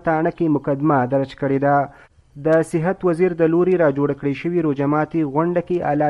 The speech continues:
چارواکو او د تحریک انصاف پلویانو ګڼ شمیر کې ګډون کړی و. یاد دې وي چې له دې وړاندې وزیر اعظم عمران خان هم د کرونا ناروغۍ په حالت کې د خپل حکومتي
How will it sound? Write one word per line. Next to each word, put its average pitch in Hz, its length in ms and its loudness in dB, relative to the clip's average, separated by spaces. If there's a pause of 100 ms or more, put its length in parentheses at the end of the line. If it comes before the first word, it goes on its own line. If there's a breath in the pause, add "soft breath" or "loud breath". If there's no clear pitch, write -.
چارواکو 156 540 0
او 160 120 4
د 139 160 0
تحریک 139 360 -6
انصاف 160 420 -4
پلویانو 151 560 0 (440 loud breath)
ګڼ 165 120 4 (100)
شمیر 170 240 0
کې 170 300 -2
ګډون 143 260 2 (100)
کړی 143 220 2
و. 143 260 2 (420 loud breath)
یاد 160 160 6 (100)
دې 170 100 4
وي 190 80 -2
چې 185 220 -2
له 151 140 4
دې 165 120 4
وړاندې 175 420 2
وزیر 147 280 0
اعظم 151 240 0
عمران 143 320 0
خان 156 240 -2
هم 175 100 -2 (100)
د 143 100 4 (100)
کرونا 147 280 0 (120)
ناروغۍ 143 520 0
په 139 200 -2
حالت 151 360 0
کې 196 100 0 (400 loud breath)
د 147 120 0
خپل 175 280 2
حکومتي 151 420 0